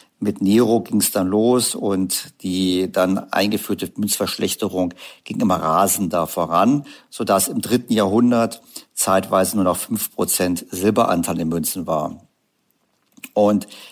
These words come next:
diese Verwässerung der Münzqualität hatte die logische Folge, es gab viel mehr Münzen im Umlauf, weil man ja weniger Silber brauchte, um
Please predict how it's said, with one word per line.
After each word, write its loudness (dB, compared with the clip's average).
diese -2
Verwässerung 0
der 0
Münzqualität 0
hatte -6
die -2
logische 2
Folge, 2
es 0
gab -4
viel -2
mehr 2
Münzen 0
im -4
Umlauf, 2
weil -6
man -2
ja -4
weniger 0
Silber 2
brauchte, 0
um -2